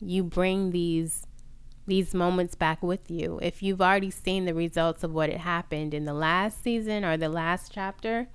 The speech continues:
why are you bringing it with you? What are some things that are in you that needs to be removed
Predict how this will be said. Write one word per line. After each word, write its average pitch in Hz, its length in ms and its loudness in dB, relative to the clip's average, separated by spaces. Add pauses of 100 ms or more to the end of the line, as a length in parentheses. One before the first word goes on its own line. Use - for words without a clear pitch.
(680)
why 196 260 4
are 247 40 4
you 226 160 2
bringing 190 440 2
it 151 100 0
with 151 240 -6
you? - 300 -6 (840)
What 190 240 4
are 214 80 2
some 190 260 -2
things 170 380 0
that 160 160 2
are 151 180 0
in 170 280 0
you 180 300 4
that 143 380 -2
needs 156 520 -2
to 151 380 -4
be 143 180 -6
removed 156 840 -2